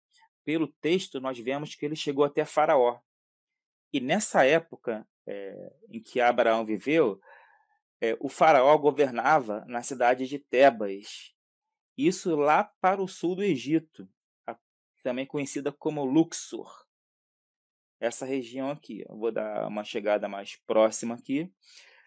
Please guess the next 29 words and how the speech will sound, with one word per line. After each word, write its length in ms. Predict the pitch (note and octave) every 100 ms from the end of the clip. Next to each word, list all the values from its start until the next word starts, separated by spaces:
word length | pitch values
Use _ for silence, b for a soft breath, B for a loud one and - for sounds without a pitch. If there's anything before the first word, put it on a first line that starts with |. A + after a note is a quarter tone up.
| b -
Mas 240 | G3 A3
repare 340 | A3+ G#3 G#3
uma 160 | G#3+ G3+
coisa: 540 | - C3+ A#2 F#2+ G#2+ -
é, 580 | - A#2+ A#2 A2 G#2+ A2+
o 120 | D#3+
hebraico 480 | E3+ B2 C#3 E3 C#3
diz 260 | B2+ - -
terras 380 | C#3+ D3+ D3+
estreitas, 840 | D3+ - A#2 C3 A#2+ - F#2 - - _ _ _ _
e 140 | E3 D#3+
é 80 | D#3
justamente 680 | F#3+ - F#3+ F3 F#3+ G3
o 20 |
que 240 | F#3+ - D#3+
é 60 |
o 100 | E3
Egito. 640 | F#3 D#3 B2+ D#3 - - - _ _ _ _ _ _
Dos 320 | C3+ D#3 D#3+
dois 340 | A#2+ G3 A#3 F3+
lados 520 | C#3+ D3 E3+ D3 C#3+
do 100 | C3+
rio 260 | C3 C3+
Nilo, 440 | A#2+ A#2 D#3+ D#3+ B2+
temos 420 | - C#3 C#3+ C3+
ali 240 | B2+ C3
o 240 | C3 A#2 A2+
deserto 600 | B2+ A2+ A#2 C3+ - B2+
opressor, 760 | - B2 A2+ - C3 C#3+ C3+